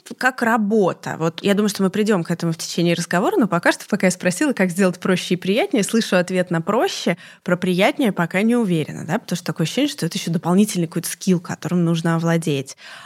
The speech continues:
А, м, есть какая-то доказанная польза от медитации, такая, про которую уже все знают, и вот человек, который, не знаю, когнитивно мыслит, да, вот ему нужно знать: «Ага, это хорошо, поэтому я буду это делать».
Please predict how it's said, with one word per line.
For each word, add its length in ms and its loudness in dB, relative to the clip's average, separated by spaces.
А, 300 2
м, 300 0
есть 320 0
какая-то 680 0
доказанная 1000 0
польза 460 0
от 140 -4
медитации, 840 -2
такая, 420 -6
про 100 -6
которую 360 -4
уже 260 -6
все 260 -2
знают, 480 0
и 80 -2
вот 220 -2
человек, 300 -2
который, 400 -4
не 100 -2
знаю, 200 -2
когнитивно 800 0
мыслит, 560 -2
да, 100 0
вот 180 -6
ему 140 2
нужно 280 0
знать: 280 -8
«Ага, 420 0
это 180 -10
хорошо, 400 -2
поэтому 300 -2
я 40 -2
буду 160 -4
это 100 -6
делать». 240 -12